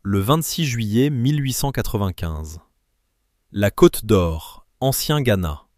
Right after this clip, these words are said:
Pendant un certain nombre d'années,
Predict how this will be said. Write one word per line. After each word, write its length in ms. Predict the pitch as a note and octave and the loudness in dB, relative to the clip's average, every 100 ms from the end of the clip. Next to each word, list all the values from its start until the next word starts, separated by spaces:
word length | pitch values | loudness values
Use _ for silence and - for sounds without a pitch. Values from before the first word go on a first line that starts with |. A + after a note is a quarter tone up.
| _ _ _ _ _ _ _ _ _ _ _ _ _ _ _ _ - | _ _ _ _ _ _ _ _ _ _ _ _ _ _ _ _ 2
Pendant 320 | C3 C3+ F3 | 4 6 6
un 60 | A#2 | 4
certain 340 | - - C3 | 2 2 2
nombre 320 | C3 C#3 G2+ | 2 2 2
d'années, 420 | G2+ A2+ C#3+ F3+ | 4 4 2 0